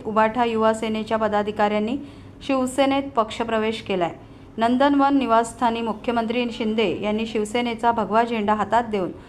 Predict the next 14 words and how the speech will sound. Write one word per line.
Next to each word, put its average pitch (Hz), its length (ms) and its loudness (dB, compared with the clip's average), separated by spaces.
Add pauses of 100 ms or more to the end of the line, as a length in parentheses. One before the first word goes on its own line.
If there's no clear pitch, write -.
(300)
कार्यकर्त्यांना 233 800 2
पुढील 226 300 0
वाटचालीसाठी 208 840 0
शुभेच्छा 185 540 -4
दिल्या. 170 240 -4 (600)
गेल्या 240 200 4
दोन 254 240 4
वर्षातील 262 500 2
कल्याणकारी 226 640 2
योजना 226 320 2
आणि 214 360 2 (160)
विकासात्मक 254 800 0
दृष्टीमुळे 214 580 -2
जनतेचा 208 680 0